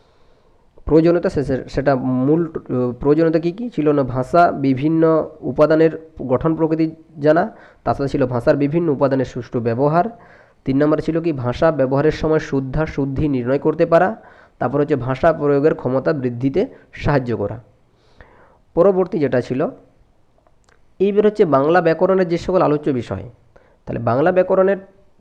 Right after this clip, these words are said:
টোটাল হচ্ছে আলোচ্য বিষয় হচ্ছে চারটা। চারটা কী কী? তাহলে ব্যাকরণের,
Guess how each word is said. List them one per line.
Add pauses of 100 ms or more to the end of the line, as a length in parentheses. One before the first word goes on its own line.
(120)
টোটাল
হচ্ছে
আলোচ্য
বিষয়
হচ্ছে
চারটা। (260)
চারটা
কী
কী? (500)
তাহলে
ব্যাকরণের,